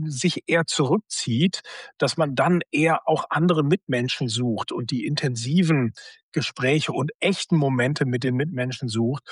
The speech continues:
und nicht so sehr experimentell kreativ sagt: "Ach, ich beschäftige mich jetzt viel lieber mit 'ner Maschine." Ich glaube das nicht. Also, das macht mich dann auch wieder, ähm,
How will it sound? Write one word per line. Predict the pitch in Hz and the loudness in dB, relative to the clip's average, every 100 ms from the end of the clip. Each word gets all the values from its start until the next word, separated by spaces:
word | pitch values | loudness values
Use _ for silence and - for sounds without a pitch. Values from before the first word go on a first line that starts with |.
| - - | -16 -8
und | - 135 | -4 -2
nicht | 135 170 - | 0 -2 -2
so | - 143 | -2 -2
sehr | 117 127 160 156 - | 0 0 2 0 -2
experimentell | 113 - 151 143 135 131 - 139 | -6 -2 0 2 2 0 2 0
kreativ | - 151 123 - 151 | 0 0 0 -2 -4
sagt: | 127 131 - | -2 -2 -2
"Ach, | - | -8
ich | 135 113 | -8 -8
beschäftige | 117 139 - 123 113 | -6 -4 -4 -4 -2
mich | 123 | -2
jetzt | 113 104 - | -4 -6 -10
viel | - 143 | -4 -2
lieber | 139 135 | 0 2
mit | 123 117 | 0 -2
'ner | 113 | -2
Maschine." | 113 - 190 147 95 - - - | -2 -2 -2 -2 -4 -10 -20 -18
Ich | 110 - | -16 -6
glaube | 135 165 180 | -4 -2 -2
das | 135 147 - | 0 -2 0
nicht. | 151 139 - - - - - | 0 0 -4 -12 -18 -16 -10
Also, | 117 | -4
das | 120 - | -4 0
macht | 156 - | -2 0
mich | 175 - | -2 0
dann | 165 151 | 0 0
auch | - 269 - | 0 0 0
wieder, | 165 151 131 - - - - - | 2 2 2 -2 -20 -20 -18 -4
ähm, | 143 135 131 120 | 0 0 0 -4